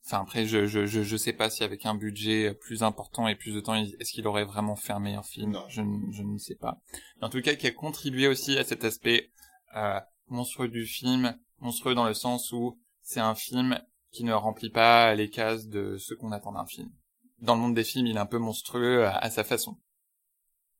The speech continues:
Speaker 1: Et, euh, oui, bah, juste, euh, pour, pour la petite anecdote, enfin, je sais pas si c'est vraiment une anecdote, mais, euh, c'est vrai que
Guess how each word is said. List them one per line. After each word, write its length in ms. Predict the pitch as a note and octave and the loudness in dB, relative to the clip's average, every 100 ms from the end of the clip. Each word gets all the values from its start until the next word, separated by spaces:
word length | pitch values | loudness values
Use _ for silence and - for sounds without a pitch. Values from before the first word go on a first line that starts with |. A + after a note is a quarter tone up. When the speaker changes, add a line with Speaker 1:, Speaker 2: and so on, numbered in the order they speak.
| _ A#2 | _ -6
Speaker 1:
Et, 280 | G#2+ G#2+ | -2 0
euh, 480 | G#2+ G#2 G2+ G2+ G2+ | 0 -2 -4 -4 -4
oui, 340 | G2+ A2+ C3+ B2+ | -4 -4 -2 2
bah, 180 | A2 | 2
juste, 420 | A2 C#3 C#3+ - B2 | 0 -4 -8 -2 2
euh, 260 | A2 G#2+ | 2 2
pour, 240 | G#2 A#2 A2+ | -2 -8 -4
pour 100 | A2+ | -6
la 80 | |
petite 240 | G#2+ - - | -6 -14 -10
anecdote, 540 | A#2 A2 G#2+ A2 A2 - | -6 -6 -6 -2 -2 -4
enfin, 140 | B2 _ - | -16 _ -16
je 100 | - | -8
sais 80 | |
pas 120 | G#2+ A#2 | -4 -2
si 80 | |
c'est 80 | - | 0
vraiment 200 | A2 A2 | 0 2
une 120 | A2 | 0
anecdote, 480 | G#2+ A2 A2+ C3+ C3+ A#2+ | 0 -2 0 -2 -2 -8
mais, 260 | A2 G2+ G2+ | -6 -4 -4
euh, 60 | G2+ - _ _ | -8 -12 _ _
c'est 220 | - - G#2+ | -12 -4 -2
vrai 240 | A#2+ B2+ | 0 -2
que 440 | - A2+ G2+ G2+ | -2 -2 0 -2